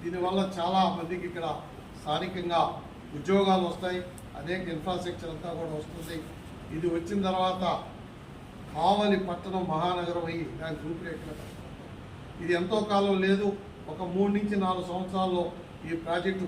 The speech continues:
పూర్తవుతుందని ఆ యొక్క విషయం. అదేవిధంగా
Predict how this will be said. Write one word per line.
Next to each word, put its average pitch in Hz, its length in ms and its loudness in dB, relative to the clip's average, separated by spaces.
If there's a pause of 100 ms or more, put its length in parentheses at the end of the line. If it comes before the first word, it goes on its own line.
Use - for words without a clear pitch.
పూర్తవుతుందని 165 800 -6 (420)
ఆ - 80 -12
యొక్క 147 160 -8 (160)
విషయం. 131 340 -10 (2250)
అదేవిధంగా 220 560 8